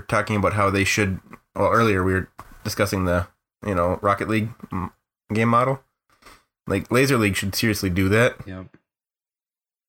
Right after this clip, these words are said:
Speaker 1: Have it free with PlayStation Plus for a month. And I think that game would take off, too.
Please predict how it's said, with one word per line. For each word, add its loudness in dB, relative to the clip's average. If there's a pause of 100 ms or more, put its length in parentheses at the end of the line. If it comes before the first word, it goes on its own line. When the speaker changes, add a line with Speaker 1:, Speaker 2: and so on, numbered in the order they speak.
(100)
Speaker 1:
Have 2
it -4
free 0
with -2
PlayStation -2
Plus -2
for 0 (380)
a 0
month. 0 (1200)
And 2
I 6
think 2
that 2
game 2
would 0
take 0
off, 4
too. 0